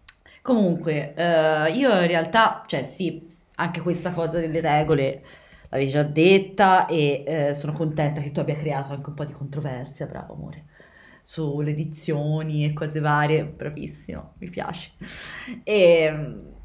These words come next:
però, cioè, alla fine, eh, è una cosa che comunque non dovrebbe tangere il giocatore, alla fine puoi giocare alla,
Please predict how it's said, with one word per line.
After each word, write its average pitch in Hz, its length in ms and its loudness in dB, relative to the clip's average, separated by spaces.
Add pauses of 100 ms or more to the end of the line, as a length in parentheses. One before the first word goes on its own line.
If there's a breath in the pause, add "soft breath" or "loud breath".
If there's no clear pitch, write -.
(320)
però, 208 380 4
cioè, 170 140 0
alla 156 100 0
fine, 160 400 0
eh, 143 260 -2
è - 40 -6
una 143 180 -4
cosa 147 340 -4
che 151 140 -6
comunque 139 1200 -2 (120)
non 131 640 -8 (320)
dovrebbe 156 720 -2
tangere 156 480 -2
il 151 120 -2
giocatore, 156 420 -4
alla 143 100 -2
fine 156 180 -4
puoi 143 120 -8
giocare 143 360 -4
alla, 131 220 -6